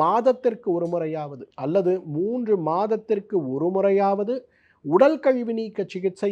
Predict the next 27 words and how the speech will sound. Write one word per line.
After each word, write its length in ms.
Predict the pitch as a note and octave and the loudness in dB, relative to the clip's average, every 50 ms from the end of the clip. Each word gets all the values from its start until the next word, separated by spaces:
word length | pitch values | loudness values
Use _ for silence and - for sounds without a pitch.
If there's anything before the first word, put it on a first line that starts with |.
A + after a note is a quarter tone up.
| F#3 | 0
அப்படிங்கிறது 520 | E3 D3+ D#3 F3 F#3 F#3 F3+ E3+ E3 E3 F3+ F#3+ F#3+ - D3+ | -2 -2 -2 -4 -4 -2 -2 -4 -2 -2 -2 -4 -4 -6 -6
மிகப்பெரிய 460 | C#3+ E3 F3+ G#3+ G#3 - G#3 G3 G3+ G3+ F#3+ | -6 -2 -2 -4 -2 -2 -4 -2 -2 -4 -4
அளவில் 280 | F3 E3 D#3+ D#3+ D#3+ D#3+ | -4 -6 -6 -6 -6 -6
நமக்கு 260 | C#3+ C3+ C#3 - - C#3+ - - | -8 -10 -12 -14 -16 -18 -16 -14
தேவை. 200 | C3 B2 A#2+ - _ - C#3+ E3 | -16 -16 -16 -20 _ 0 4 8
உடல் 220 | G3 C4+ D4 D4 B3+ - | 8 8 8 8 6 2
கழிவு 280 | A#3+ A#3 A#3 A#3+ A3+ A#3 | 2 2 2 0 -2 -4
நீக்க 260 | A#3 A3+ G#3+ - G#3+ F#3 - | -4 -6 -6 -6 -6 -6 -4
சிகிச்சைங்கிறது 680 | - F3+ F#3+ G3+ G#3 - G#3+ G#3+ G#3 G3+ G#3 F#3+ F#3+ G#3+ A3 | -4 -2 -2 -4 -2 -2 -2 -2 0 0 0 0 0 0 0
நம்முடைய 300 | G3+ F3+ F3+ F3 F3 E3 D#3 D#3 E3+ | -2 -2 0 2 2 4 4 6 6
ஆரோக்கியத்தை 540 | G3+ A#3+ B3 C4 B3+ A3 B3+ B3 B3 - B3 A#3+ A3+ G#3 | 6 8 8 6 6 6 2 2 2 2 -2 0 0 0
மேம்படுத்தக்கூடிய 800 | G3+ A3 A#3 G#3 A#3 A3+ A3+ A3+ A#3+ A3 G#3+ - A3 G#3+ A3 A3 G#3 | 0 0 0 -2 -2 -2 -2 -2 -2 -4 -4 -4 -6 -4 -2 0 0
அருமருந்து 460 | F#3 F#3+ G#3 A3 A3 A3 G#3+ G#3+ G#3+ G#3 G3+ | 0 0 0 0 0 -2 -2 -2 -2 -4 -4
மட்டுமல்ல, 520 | G3 - - A#3 A3+ A3 G#3+ G3 D#3+ C3 - - - _ - | -4 -6 -6 -6 -4 -4 -4 -4 -6 -6 -8 -12 -20 _ -10
இன்றைக்கு 380 | D3+ D#3 E3+ D#3+ D#3+ - F3+ E3+ F3 F3 - - D3 | -6 -2 -2 -2 -2 -2 -2 -2 -2 -4 -6 -2 2
உடலுடைய 440 | E3+ A3 B3 B3+ B3+ A#3+ A#3+ A#3 A#3 A3 F#3 E3 F3+ | 4 4 6 4 4 2 2 0 0 -2 -2 -2 -2
உறுப்புகளில் 580 | G#3+ C4+ D4 - - D4 C4+ C4 B3 A3+ A3 G#3 G#3 | -2 -2 -2 -4 -2 2 2 2 2 2 0 0 0
இருக்கக்கூடிய 580 | G3 G3+ G3 - G#3 F#3+ - F#3+ F3 F3+ F3+ F3+ E3+ - | 0 0 -2 -4 -6 -4 -2 -2 -2 0 0 -2 -2 0
செயல் 320 | - G3 G3+ A3+ B3 C4+ B3+ - - | 0 0 2 2 0 0 -2 -4 -2
குறைபாடுகளை 760 | A3 A#3+ B3+ C#4+ D4+ C#4+ C#4+ C4+ B3+ A#3 A3+ A3 A3 G#3 F#3 F3 F#3 | 0 2 2 2 2 2 2 2 2 0 0 -2 -2 -2 -2 -2 -2
நீக்கக்கூடிய 640 | G#3 A3+ G#3+ - - - - G3+ F3 F3 F3+ F#3+ F#3+ F3 | -4 -6 -6 -6 -6 -4 -4 -4 -4 -4 -4 -2 -2 -2
ஒரு 140 | E3 D#3 D3 D3 | -4 -4 -4 -4
முறையான 480 | D#3 F3 F#3+ G3 G3+ G3+ G#3 G#3+ G3+ - - | -2 -2 -2 -2 -2 -4 -4 -8 -8 -10 -10
சிகிச்சையும் 560 | F3 D#3+ E3 D#3+ - - E3+ D#3+ D#3 D#3 D3+ D3 - | -10 -10 -10 -10 -8 -8 -8 -8 -8 -10 -12 -12 -12
கூட. 180 | C3+ B2 - - - C#3 D3+ | -12 -12 -12 -10 -4 2 4
முறையான 560 | G3 A#3+ C4 C#4+ D4 D4 C#4+ C4+ C#4 C#4 C#4 A#3+ F#3+ | 6 6 6 6 4 4 2 2 2 0 0 0 0
மருத்துவ 440 | F#3 G#3 A3 G#3+ - B3 A#3+ A3+ | 0 -2 -2 -4 -4 -4 -2 -2